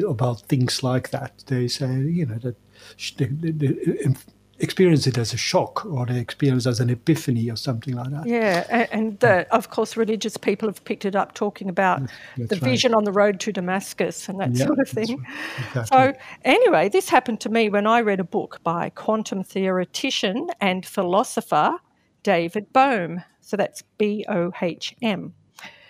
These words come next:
Speaker 2: Uh, when I read his book, Wholeness and the Implicate Order, and doing some of his mental exercises in that book to expand the mind, to look at reality in a different way, which,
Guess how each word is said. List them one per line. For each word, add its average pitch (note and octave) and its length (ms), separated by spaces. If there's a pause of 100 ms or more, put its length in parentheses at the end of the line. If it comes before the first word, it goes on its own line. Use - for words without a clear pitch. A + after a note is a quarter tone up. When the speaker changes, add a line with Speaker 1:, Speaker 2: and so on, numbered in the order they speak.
(380)
Speaker 2:
Uh, G3+ 260
when G3+ 160
I A3+ 60
read B3 220
his G3+ 180
book, A#3+ 240
Wholeness C4 680
and G3 160
the F#3 60
Implicate G3+ 580
Order, G3 480 (580)
and C4+ 340
doing G#4+ 220
some G#3+ 220
of G#3 160
his A3 260
mental A3+ 400
exercises F#3+ 1120
in G3+ 100
that - 220
book - 200 (100)
to G#3+ 140
expand F#3+ 800
the F#3 300 (260)
mind, A#3 460
to G#3+ 80
look A3 180
at - 140
reality A3 520
in F3 100
a F3 60
different - 340
way, E3+ 300 (440)
which, G#3 180